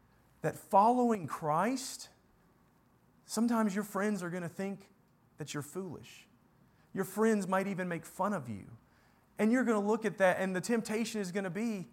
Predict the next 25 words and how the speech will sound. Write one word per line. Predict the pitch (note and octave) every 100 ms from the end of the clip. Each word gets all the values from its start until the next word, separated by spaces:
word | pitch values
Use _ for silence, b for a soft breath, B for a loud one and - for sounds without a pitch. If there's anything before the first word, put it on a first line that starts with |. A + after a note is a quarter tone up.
| b b b _ -
"Well, |
this | F3+ G3+
isn't | C#4 A#3 C3+
glorious." | A#2+ A2+ A2+ C#3 F3 - - _ _ _ _ _ _
But | -
Christ | - A3+ A3 G3+
wants | G3+ -
you | F#3+
to | F3
know | F#3+ A3 - - - _
suffering | - - G#3 G#3+ - F3+ D#3+ D3+ C3+ _
leads | D3 D3 F3 G#3 G3 E3+ D3 - _ _
to | -
glory. | E3 F#3 B3 C4 E3+ - _ _ b b b
And | B3+ B3+
for | B3+
us | C4 C4
as | A#3+
adults, | A3+ G3 C#4+ C4+ - B B
we | A3+ D4+
look | C4 B3 A#3+
to | B3
our | B3+ B3+
own | C#4+ D4
friends | - G3+ E3+ D3+